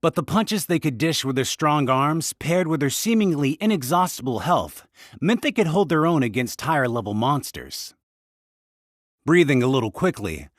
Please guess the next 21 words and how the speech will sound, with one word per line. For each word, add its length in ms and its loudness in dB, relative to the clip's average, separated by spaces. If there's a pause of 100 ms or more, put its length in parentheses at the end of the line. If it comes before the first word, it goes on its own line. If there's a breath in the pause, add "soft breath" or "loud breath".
(240 soft breath)
Momonga 420 4
turned 300 0
back 280 0
to 80 -8
the 100 -6
straw 300 -2
figure. 500 -8 (760)
Honestly, 600 2
having 500 2
everyone 420 4
watching 380 2
with 140 0
such 260 -2
high 300 0
expectations 920 -2
is 160 -4
putting 320 -2
me 140 2
on 140 4
the 80 2
spot. 480 0